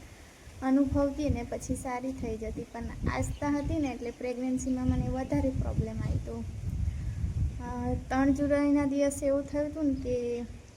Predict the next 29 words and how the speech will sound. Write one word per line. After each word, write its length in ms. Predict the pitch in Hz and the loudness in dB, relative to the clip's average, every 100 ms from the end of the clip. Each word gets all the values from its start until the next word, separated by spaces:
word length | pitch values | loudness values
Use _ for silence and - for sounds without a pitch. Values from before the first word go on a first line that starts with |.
| - 277 | -12 2
મારા 240 | 262 269 | 4 6
હસબન્ડની 520 | 277 269 269 277 277 262 | 4 2 0 2 2 0
આદત 280 | 247 277 | -2 -2
છે 240 | 277 - 254 | -4 -4 -6
કે 400 | - 240 233 233 - - | -4 -2 -2 -4 -8 -4
ક્રિષ્નાને 520 | 262 262 262 254 254 | -2 0 0 0 -2
ઘરે 340 | 254 247 262 | 0 2 2
જવાનું 400 | 254 247 240 247 | 0 -2 -4 -6
ગમે 380 | 247 254 277 294 | -2 0 2 0
છે, 120 | 269 | -2
એટલે 160 | 247 233 | -6 -6
કે 140 | 254 | -4
પિયર. 360 | 240 254 254 285 302 | -4 -2 -2 -2 -2
તો 220 | 247 233 233 - - - - | -2 -2 -4 -12 -12 -12 -8
હેલો 220 | 359 453 | -2 0
ગાઈસ, 580 | 440 302 285 277 285 302 - - 254 | 4 6 6 6 4 2 0 -2 -2
ગુડ 320 | 190 - 285 | -2 -2 -2
મોર્નિંગ. 500 | 269 254 254 262 254 | -2 -2 0 -2 -2
તો 300 | 262 247 254 | -2 0 2
ગઈકાલે 500 | 254 262 254 294 302 | 2 0 2 0 0
છે 180 | 311 349 | 0 -2
ને 140 | 320 269 | -2 -2
વીડિયો 460 | 262 254 269 277 | -2 -2 0 0
મેં 240 | 277 277 262 | 0 -2 -2
કન્ટિન્યુ 540 | 262 247 269 262 269 | -2 -2 -2 -4 -2
નહીં 240 | 269 285 339 | 0 0 0
કર્યો, 240 | 320 294 | 0 0
કેમ 280 | 320 269 269 | 0 -2 -4
કે 160 | 277 | -4